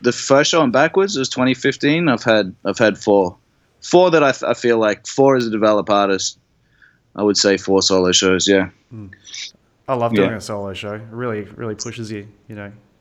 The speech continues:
Speaker 2: It's good to
Speaker 1: Yeah.
Speaker 2: work on a full body of work and everything.
Speaker 1: Oh, I fucking hate it, man.
Speaker 2: Do you?
Speaker 1: Oh, my, dude, <sighs> so much pressure.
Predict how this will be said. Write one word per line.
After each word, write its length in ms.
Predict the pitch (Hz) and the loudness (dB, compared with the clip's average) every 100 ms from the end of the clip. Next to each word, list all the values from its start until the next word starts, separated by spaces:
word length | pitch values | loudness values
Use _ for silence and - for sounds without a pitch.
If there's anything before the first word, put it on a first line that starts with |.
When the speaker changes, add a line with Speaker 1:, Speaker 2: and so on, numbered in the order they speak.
| - | -20
Speaker 2:
It's 100 | - | -10
good 140 | 123 | -8
to 60 | 123 | -4
Speaker 1:
Yeah. 40 | 113 | -2
Speaker 2:
work 160 | 113 | -2
on 80 | 117 | -4
a 40 | 110 | -6
full 220 | 123 107 | -8 -6
body 240 | 107 104 | -6 -4
of 100 | 104 | -6
work 280 | 104 104 107 | -6 -6 -6
and 80 | 107 | -10
everything. 300 | 104 101 104 _ _ _ _ _ _ | -10 -12 -16 _ _ _ _ _ _
Speaker 1:
Oh, 140 | 135 | -2
I 40 | - | 0
fucking 320 | - 113 110 | 0 -2 0
hate 220 | 107 123 | 2 2
it, 100 | 113 | 2
man. 340 | 98 107 113 113 _ | 0 0 0 -4 _
Speaker 2:
Do 100 | 156 | -6
you? 100 | 233 | -4
Speaker 1:
Oh, 180 | - 120 | -2 0
my, 200 | 110 92 - _ _ | 0 -2 -8 _ _
dude, 180 | 104 95 - 139 | 0 0 2 2
<sighs> 120 | 120 | 4
so 200 | - 151 | 4 4
much 200 | 151 127 | 2 0
pressure. 480 | - 156 160 151 | 0 2 2 0